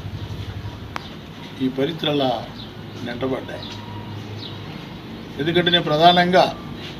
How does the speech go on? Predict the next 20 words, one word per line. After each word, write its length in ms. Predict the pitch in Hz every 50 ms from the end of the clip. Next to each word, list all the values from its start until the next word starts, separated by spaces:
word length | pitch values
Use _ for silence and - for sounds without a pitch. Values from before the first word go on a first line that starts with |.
| - - - - - - - - - 135
ఎనభైలో 400 | 139 - - 180 180 170 160 156 - 117
తెలుగుదేశం 460 | 139 156 165 165 165 160 160 165 147 139 135
పార్టీ 340 | 143 143 139 - - 143 131 117 107 - - - - - - - - - - - - - - - - - - - - - - - - - -
కార్మిక 400 | 147 151 160 160 156 160 - - 139 139
నాయకుడిగా 440 | 139 147 151 151 151 156 156 156 151 151
ఉండి 180 | 156 156 170 170 165 - - - - - - - - - - - - - - - - - -
తొంభై 260 | 139 151 160 165 165 165 165
ఆరు 100 | 160 160 156
వరకు 180 | 156 156 139 - 143
కూడా 200 | 143 139 151 147 139 123 117 - - - - - - - - - - - - - - -
తెలుగుదేశం 480 | - 143 165 165 165 165 160 - - 139 127
పార్టీలో 280 | 139 139 135 - 143 135 -
కొనసాగటం 520 | - 123 123 - 139 131 127 123 123 117 113 110
జరిగింది. 360 | 113 110 110 117 - - 120 - 113 - - - - - - - - - - - - - - - - - - - - - - - - - - - - 165
ఆ 40 | 175 170
తదుపరి 420 | 170 170 185 185 208 208 202 170 170 165 - - - - - - - - - - - - - - - - - - - - - -
రోసయ్య 340 | 156 170 170 - 190 180 170 165
గారు 120 | 156 156 - 156
పార్లమెంటు 520 | 151 160 160 165 165 165 156 131 - 151 139 131 123 - - -
సభ్యుడిగా 360 | - 147 143 165 160 160 147